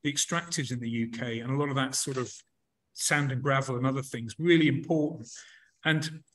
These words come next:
I think the G, the total G V A of that on the twenty eighteen report was something like two hundred and thirty-five billion pounds. So that's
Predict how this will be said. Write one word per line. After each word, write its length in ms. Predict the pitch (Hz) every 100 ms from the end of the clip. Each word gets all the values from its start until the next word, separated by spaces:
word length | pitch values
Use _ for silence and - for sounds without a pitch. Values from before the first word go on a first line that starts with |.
| -
I 60 | 143
think 220 | - 180
the 60 |
G, 340 | 139 175 180 -
the 60 |
total 340 | 160 202 190 170
G 220 | - 175
V 120 | 156
A 160 | 165 175
of 120 | 147
that 160 | 123 135
on 80 | 135
the 60 |
twenty 280 | 135 165 143
eighteen 320 | 143 147 160
report 340 | 139 139 123 123
was 160 | 131 - -
something 220 | - 185 160
like 140 | 160
two 160 | 170 208
hundred 180 | 180 165
and 100 | 160
thirty-five 540 | 170 165 160 165 160 - -
billion 720 | 170 175 135 113 113 95 - _ -
pounds. 460 | 156 151 107 101
So 380 | - 160 143 135 139 139 -
that's 220 | 196 240